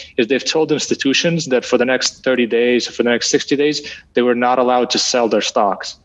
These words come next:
So in other words, the market is going down. China doesn't want their markets to go down. So they say, "Okay, institutions, you're not allowed to sell anything that you have." And, uh, stuff like that, it's not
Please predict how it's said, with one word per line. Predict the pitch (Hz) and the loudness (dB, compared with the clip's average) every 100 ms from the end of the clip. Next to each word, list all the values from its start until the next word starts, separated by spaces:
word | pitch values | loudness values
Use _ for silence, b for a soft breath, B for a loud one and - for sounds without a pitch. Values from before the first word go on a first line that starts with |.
| B B B | B B B
So | - 127 | -2 0
in | |
other | 120 | 2
words, | 120 113 | 0 0
the | 110 | 0
market | 120 120 131 | 0 0 0
is | 113 | 2
going | 120 117 | 0 2
down. | 127 135 147 - - | 2 2 0 -2 -4
China | - 127 127 | 0 2 2
doesn't | 120 117 120 | 0 0 0
want | 123 113 | 0 0
their | |
markets | 110 120 110 - | 0 0 -2 -2
to | 120 | 0
go | 113 | 0
down. | 127 147 143 | 2 0 0
So | 117 | 0
they | 120 | -2
say, | - 123 | 0 0
"Okay, | 139 185 | 0 0
institutions, | 135 - 131 127 131 - | -2 0 0 0 -4 -4
you're | 120 117 | -2 0
not | 131 | 2
allowed | 131 131 127 | 2 2 0
to | 127 | -2
sell | - 127 120 | 0 0 2
anything | 117 117 110 | 2 0 0
that | 117 107 | 0 0
you | 107 | 0
have." | 104 95 - _ B B B B B | 0 -2 -6 _ B B B B B
And, | - 110 110 | -2 0 2
uh, | 107 107 110 104 104 - - - - 113 | 2 2 2 0 -2 -12 -20 -20 -16 -10
stuff | - 147 - | -4 -2 -2
like | 123 | -2
that, | 117 131 113 | 0 2 2
it's | 104 - | 0 0
not | 123 | 0